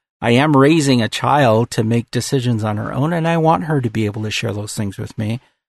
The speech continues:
'cause I feel it's important to share those things with me. So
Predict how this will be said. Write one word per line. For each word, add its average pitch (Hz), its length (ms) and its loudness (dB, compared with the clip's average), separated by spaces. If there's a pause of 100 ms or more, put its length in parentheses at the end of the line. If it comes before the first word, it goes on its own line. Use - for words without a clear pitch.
(140)
'cause 120 120 0
I 113 80 4
feel 113 240 0
it's - 160 -4
important 127 480 -8
to 120 120 -8
share - 220 -6
those - 220 -14
things 117 240 -12
with - 200 -14
me. - 180 -10 (220)
So 123 320 -2